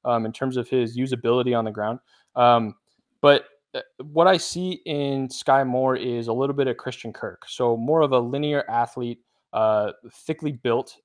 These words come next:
uh, versatile, but, uh, yeah, again, like, pretty straightforward, doesn't necessarily have solutions for physical cornerback play.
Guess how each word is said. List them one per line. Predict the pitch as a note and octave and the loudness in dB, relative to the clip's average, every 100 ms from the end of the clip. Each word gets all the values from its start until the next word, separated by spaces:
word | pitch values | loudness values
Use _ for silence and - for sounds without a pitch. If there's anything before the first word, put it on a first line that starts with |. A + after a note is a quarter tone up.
| - | -4
uh, | A2 A2 A2 A#2 | 0 0 -2 -4
versatile, | B2+ E3+ G3 - A#2 G#2+ B2 D3+ _ _ _ _ - | -2 0 -2 2 4 4 2 -2 _ _ _ _ 2
but, | B2 A#2+ - _ _ G2 | 2 2 -2 _ _ -14
uh, | G2+ | -12
yeah, | A2 C3 | -10 -8
again, | C3 C#3 C3+ B2 - | -6 -4 -4 -6 -8
like, | C3 A#2+ | -6 -6
pretty | - D#3 | -6 -8
straightforward, | - D3 - C#3+ C3 | -2 -4 0 0 0
doesn't | B2+ C#3 B2+ | -2 -6 -4
necessarily | B2+ B2 B2+ A#2+ | -6 -4 -4 -2
have | A#2+ A#2 | -4 -6
solutions | A2 A#2 A#2 A#2 G#2 | -6 -6 -6 -10 -14
for | - G#2+ G#2+ G#2+ | -10 -6 -4 -6
physical | A2+ G#2+ G#2 G#2 | -8 -10 -10 -10
cornerback | G#2+ G2+ G2+ - | -8 -6 -8 -6
play. | C3+ B2+ | -2 -2